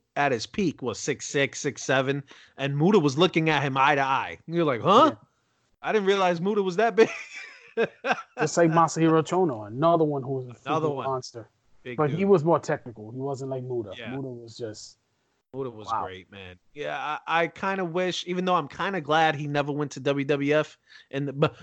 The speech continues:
Speaker 1: but can you imagine a great Muta in W W F in the nineties? How that would have been?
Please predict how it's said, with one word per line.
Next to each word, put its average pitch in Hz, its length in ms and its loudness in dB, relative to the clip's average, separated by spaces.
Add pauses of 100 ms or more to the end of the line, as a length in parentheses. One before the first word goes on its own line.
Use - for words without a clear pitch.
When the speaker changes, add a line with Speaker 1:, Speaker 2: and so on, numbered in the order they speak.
(120)
Speaker 1:
but 160 140 0
can 175 180 2
you 247 140 2
imagine 160 480 2
a 160 60 4
great 151 280 2
Muta 156 320 4
in 151 140 0
W 147 220 4
W 147 280 2
F 151 120 -6
in 156 80 -6
the 135 60 -4
nineties? 151 440 -2
How 123 160 2
that 131 200 0
would 151 100 2
have 143 100 2
been? 165 220 4